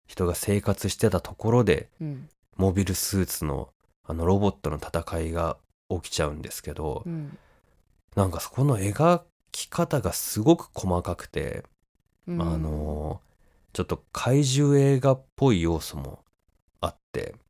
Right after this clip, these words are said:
Speaker 2: ふーん、怪獣映画っていうと？
Speaker 1: その、怪獣映画ってさ、
Speaker 2: うん。
Speaker 1: もう人の生活が壊されていっちゃうじゃん。
Speaker 2: ああ、うんうんうん。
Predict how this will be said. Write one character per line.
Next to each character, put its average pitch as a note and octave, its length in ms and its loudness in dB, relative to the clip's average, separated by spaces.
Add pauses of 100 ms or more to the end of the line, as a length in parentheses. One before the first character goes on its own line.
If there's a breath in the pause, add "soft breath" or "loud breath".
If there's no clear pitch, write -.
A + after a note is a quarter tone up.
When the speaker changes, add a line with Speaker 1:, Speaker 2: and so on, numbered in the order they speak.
(340)
Speaker 2:
ふ E3+ 60 -6
ー E3+ 40 -2
ん、 E3 540 -2 (120)
怪 E3+ 300 0
獣 E3 280 -2
映 D#3+ 160 0
画 C#3+ 120 -4
っ - 60 -10 (120)
て C3+ 80 -10
い C3 60 -6
う C3 40 -8
と？ B3+ 300 -2 (120)
Speaker 1:
そ F2 220 -4
の、 D#2 520 -2 (760)
怪 A2+ 220 2
獣 C3+ 220 4
映 B2 100 6
画 D2+ 120 0
っ - 40 -8
て - 160 -14
さ、 - 460 -8
Speaker 2:
う E3 40 -10
ん。 D3+ 40 -8
Speaker 1:
も - 60 -6
う - 40 -6
人 - 240 0
の C#3+ 120 4
生 C3 260 2
活 A#2 300 -2
が G#2+ 100 6
壊 G2+ 280 2
さ - 140 -2
れ D#2+ 100 0
て - 120 -16
い - 40 -16
っ - 20 -20 (100)
ち - 80 -8
ゃ - 40 -6
う - 80 -12
じ - 100 -12
ゃ - 40 -18
ん。 - 240 -12
Speaker 2:
あ C3+ 260 -8
あ、 C#3+ 80 -8
う D3 40 -4
ん B2+ 160 -8
う B2 160 -12
ん - 300 -18 (400)
う - 60 6
ん。 - 260 0